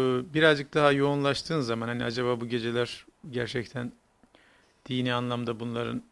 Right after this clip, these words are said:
altyapısı var mı diye baktığımız zaman, e, hiçbirisine bir şey bulamıyoruz. En azından sahih kaynaklarda. Ama s-, yani,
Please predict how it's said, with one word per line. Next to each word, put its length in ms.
altyapısı 580
var 140
mı 160
diye 180
baktığımız 520
zaman, 280
e, 60
hiçbirisine 680
bir 60
şey 200
bulamıyoruz. 680
En 120
azından 460
sahih 380
kaynaklarda. 760
Ama 160
s-, 240
yani, 420